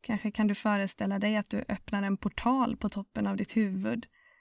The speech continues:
där energin har möjlighet att åka ut när den är redo att lämna. En viss tid behöver passera.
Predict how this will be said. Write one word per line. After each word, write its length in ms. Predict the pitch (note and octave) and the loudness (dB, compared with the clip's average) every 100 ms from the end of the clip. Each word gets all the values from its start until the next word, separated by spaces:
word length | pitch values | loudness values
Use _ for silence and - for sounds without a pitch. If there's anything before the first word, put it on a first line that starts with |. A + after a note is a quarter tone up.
| _ - | _ -2
där 140 | A3+ | 4
energin 400 | G#3 G#3 - G3+ | 6 6 4 4
har 80 | G3+ | 6
möjlighet 540 | G#3 G3+ G3 G3 - | 6 6 4 0 -2
att 60 | G#3 | -2
åka 220 | F#3+ - | -2 0
ut 440 | - B3+ A3 - - | 6 8 6 0 -2
när 140 | G3+ | 0
den 160 | G3 G3 | 2 0
är 80 | |
redo 240 | G3 G3 F#3+ | 2 0 2
att 60 | |
lämna. 420 | G3 G3+ F#3+ G3 A3 _ _ _ _ _ _ _ _ _ _ _ _ _ _ _ _ _ _ _ _ _ _ _ | 4 4 2 -2 -4 _ _ _ _ _ _ _ _ _ _ _ _ _ _ _ _ _ _ _ _ _ _ _
En 160 | - A3 | 2 4
viss 200 | A#3 - | 4 2
tid 280 | - F#3+ G3 | -2 -2 0
behöver 280 | F#3+ F#3+ | 0 0
passera. 540 | G3 F3+ - G#3+ G3 | -2 -6 -4 -2 -2